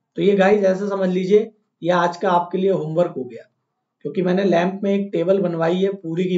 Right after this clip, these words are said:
पूरी, और मुझे पता भी चल जाएगा comment में किस बच्चे ने answer दिया है, ठीक है, और comment में भी आप मुझे करके बताइए। तो आगे बढ़ते हैं, ये आपके लिए आज के लिए। The value of coefficient of adhesion will be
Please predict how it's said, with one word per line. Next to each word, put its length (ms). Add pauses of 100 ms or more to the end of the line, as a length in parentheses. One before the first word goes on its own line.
पूरी, 240 (680)
और 140
मुझे 200
पता 220
भी 100
चल 200
जाएगा 280
comment 300
में 120
किस 180
बच्चे 300
ने 240 (340)
answer 360
दिया 220
है, 160 (380)
ठीक 120
है, 80
और 180
comment 280
में 120
भी 100
आप 180
मुझे 180
करके 280
बताइए। 380 (260)
तो 60
आगे 180
बढ़ते 300
हैं, 220 (1700)
ये 80
आपके 300
लिए 140
आज 220
के 100
लिए। 240 (600)
The 200
value 320
of 220
coefficient 480
of 160
adhesion 480
will 160
be 100